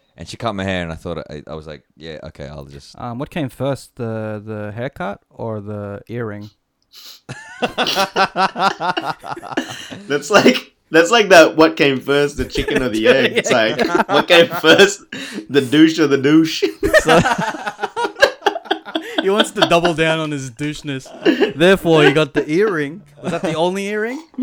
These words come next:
Speaker 1: That's two. I've got two earrings there. I've got two
Speaker 2: Okay,
Speaker 1: earrings.
Speaker 2: cool.
Speaker 1: So I've got, I had one.
Speaker 2: I was gonna give you some bell, but, like, okay.
Speaker 1: <laughs> I had one on my earlobe and then the other one at the, like, on the side of my ear. Um, I had, I think I, I had those earrings before I had the haircut.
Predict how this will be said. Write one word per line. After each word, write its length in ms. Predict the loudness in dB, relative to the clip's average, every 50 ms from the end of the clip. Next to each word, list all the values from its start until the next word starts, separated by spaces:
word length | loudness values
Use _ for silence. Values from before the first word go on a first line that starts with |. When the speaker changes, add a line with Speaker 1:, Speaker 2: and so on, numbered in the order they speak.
| -6 -4
Speaker 1:
That's 240 | -4 -4 -2 -2 0
two. 200 | 2 2 2 2
I've 100 | 2 0
got 120 | 0 0
two 120 | 0 -2
earrings 400 | -2 0 0 0 0 -2 -4 -4
there. 120 | -6 -8 -8
I've 40 | -8
got 80 | -10 -10
two 80 | -8 -4
Speaker 2:
Okay, 300 | -4 -4 -4 -4 -6 -8
Speaker 1:
earrings. 220 | -10 -10 -12 -16 -14
Speaker 2:
cool. 140 | -10 -8 -8
Speaker 1:
So 40 | -4
I've 60 | -2
got, 120 | -2 0 0
I 80 | 0 2
had 200 | 2 0 0 0
one. 120 | 0 0
Speaker 2:
I 40 | 2
was 80 | 0 0
gonna 160 | -2 -4 -4
give 140 | -6 -6 -6
you 60 | -8
some 220 | -8 -10 -8 -6
bell, 260 | -4 -4 -4 -4 -6
but, 180 | -8 -8 -10 -8
like, 220 | -10 -10 -10 -6
okay. 360 | -4 -4 -4 -2 0 0 0 0 0
Speaker 1:
<laughs> 60 | 0
I 840 | 0 0 0 -2 -4 -6 -6 -6 -8 _ _ _ _ _ -16 -14 -10
had 240 | -6 -6 -6 -6 -6
one 280 | -6 -6 -6 -6 -6 -8
on 240 | -8 -8 -6 -6
my 300 | -6 -6 -6 -8 -8 -10 -10
earlobe 400 | -10 -8 -6 -6 -6 -6 -6 -8
and 140 | -12 -12 -10
then 100 | -10 -10
the 80 | -10
other 200 | -10 -12 -10 -10 -12
one 140 | -12 -14
at 80 | -14 -18
the, 100 | -20 -20 -20
like, 180 | -18 -18 -16 -16
on 80 | -16
the 60 | -14 -12
side 240 | -10 -10 -10 -10
of 60 | -10 -12
my 140 | -12 -14
ear. 300 | -14 -16 -16 -16 -18 -20 _ _ _ _ _ _ _ -10
Um, 360 | -8 -6 -6 -6 -6 -10 -12 _
I 100 | -10 -8
had, 340 | -8 -6 -4 -4 -4 -6 -8 -12
I 80 | -12 -12
think 180 | -12 -12 -12
I, 80 | -12 -14 -14 _ -14
I 80 | -10 -10
had 160 | -10 -8 -8
those 180 | -8 -10 -10
earrings 360 | -10 -12 -10 -10 -10 -12 -14 -16
before 320 | -18 -18 -16 -14 -14 -12
I 60 | -12
had 180 | -14 -14 -16 -16
the 60 | -16
haircut. 360 | -16 -16 -16 -14 -16 -16 -18